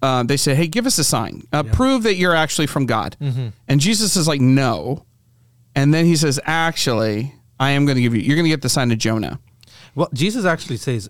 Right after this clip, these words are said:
Speaker 2: "It's a wicked and an adulterous generation that asks for a sign."
Speaker 1: Right. So
Speaker 2: There's something there.
Speaker 1: Yeah. Well, because if you think about it, there's other people in the Bible who ask for a sign,
Speaker 2: Oh,
Speaker 1: and
Speaker 2: signs all over.
Speaker 1: and God doesn't, like, blast them.
Speaker 2: No.
Speaker 1: Like, Abraham asked for a sign
Speaker 2: Yep.
Speaker 1: with, uh,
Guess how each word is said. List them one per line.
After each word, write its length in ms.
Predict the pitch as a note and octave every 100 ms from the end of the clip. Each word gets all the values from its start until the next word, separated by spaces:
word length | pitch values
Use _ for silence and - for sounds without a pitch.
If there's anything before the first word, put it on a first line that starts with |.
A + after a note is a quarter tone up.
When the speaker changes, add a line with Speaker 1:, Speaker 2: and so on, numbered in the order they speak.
| -
Speaker 2:
"It's 200 | B2 -
a 60 | A2
wicked 500 | F#2 C#3 - D#3+ C#3+
and 140 | C#3
an 100 | B2
adulterous 640 | A2+ G#2 A2 A2+ - A2 F#2+
generation 600 | A2+ G#2+ G#2 G#2 - G2
that 160 | F#2 -
asks 260 | G2 G#2 -
for 140 | -
a 40 | F2+
sign." 200 | - - - _ _ - - - _ _
Speaker 1:
Right. 400 | - D3 A2+ - - - - - - - -
So 160 | - G#3
Speaker 2:
There's 160 | F#3
something 360 | D#3+ C#3+ C3 G#2
there. 200 | G#2 G#2+
Speaker 1:
Yeah. 400 | F#3 F#3+ F#3 F#3 - _ _ _ -
Well, 360 | F#3+ G3 - - _ _ _ _ _ _ D3+
because 340 | G3+ C#4+ A#3+
if 100 | A#3+
you 80 | A#3+
think 140 | F4
about 160 | F#4 E3
it, 60 | D3+
there's 180 | F3+ -
other 200 | C4 D#4+
people 320 | - C#3+ C#3
in 60 | B2+
the 60 |
Bible 280 | A#2+ A#2+ A#2+
who 180 | C3+ C3+
ask 240 | B2 C3 -
for 140 | C3+
a 40 |
sign, 360 | A2 B2+ A2+ C#3+
Speaker 2:
Oh, 80 | G#3
Speaker 1:
and 120 | C#3
Speaker 2:
signs 300 | F3 F3 D#3
all 180 | D3 D3
over. 220 | D3 A#2+
Speaker 1:
and 160 | E3+ D3+
God 240 | F3+ A3+
doesn't, 340 | G3+ G3 E3+ C3+
like, 320 | C#3 C3 -
blast 440 | C3+ D3 E3 - -
them. 480 | C3 F#3 B2+ B2 -
Speaker 2:
No. 220 | G#2+ G2
Speaker 1:
Like, 180 | D3+ D3+
Abraham 380 | D#3 F3 G3 G#3
asked 200 | G3+ -
for 80 |
a 40 | G#3+
sign 360 | A3 G3+ B3+
Speaker 2:
Yep. 140 | A3+ A#2
Speaker 1:
with, 200 | D#3 -
uh, 400 | D3 C3 B2+ B2